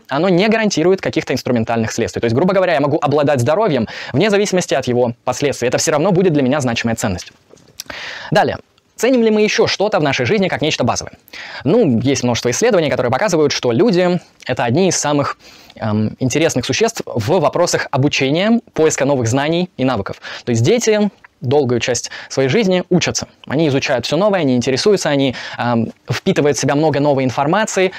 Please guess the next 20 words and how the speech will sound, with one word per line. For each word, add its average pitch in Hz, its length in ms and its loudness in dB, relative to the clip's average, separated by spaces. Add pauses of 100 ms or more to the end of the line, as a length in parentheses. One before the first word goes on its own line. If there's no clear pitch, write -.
они 165 260 0
приобретают 151 540 0
новые 147 220 2
скиллы 143 280 0
и - 20 0
навыки 180 340 0
и 190 120 4
делают 165 340 2
это 151 140 0
очень 135 240 0
эффективно, 127 360 0
на - 80 -4
самом 98 200 -6
деле. 98 120 -4
То - 80 -4
есть 104 120 -4
ребенок 139 320 0
может 131 200 -2
выучить 135 300 0
язык 135 320 0